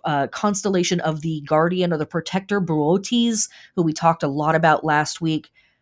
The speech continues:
So some of that energy is here with us this week. Um, and, uh, this star specifically is another marker of our capacity to protect and to be protected,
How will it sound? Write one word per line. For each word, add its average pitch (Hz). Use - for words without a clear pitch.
So -
some 185
of 196
that 165
energy 165
is 160
here 147
with 151
us 147
this -
week. 143
Um, 151
and, 170
uh, 185
this 202
star 269
specifically 240
is 185
another 185
marker 196
of 170
our 170
capacity 175
to 170
protect 208
and 180
to 185
be 190
protected, 156